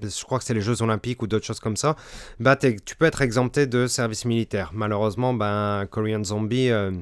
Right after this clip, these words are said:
lui, euh, et, et ça rentrait pas dans les cases, quoi, son cas.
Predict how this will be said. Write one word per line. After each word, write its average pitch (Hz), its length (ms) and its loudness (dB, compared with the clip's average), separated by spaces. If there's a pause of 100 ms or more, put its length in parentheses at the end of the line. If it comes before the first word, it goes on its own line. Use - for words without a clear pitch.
(240)
lui, 107 320 -2 (640)
euh, 92 120 -8 (280)
et, 101 580 -10
et - 20 -10
ça 127 160 -2
rentrait 123 240 2
pas 156 100 4
dans 143 80 6
les 131 80 6
cases, 135 320 4
quoi, 101 220 -6 (140)
son 117 200 -4
cas. 98 240 -4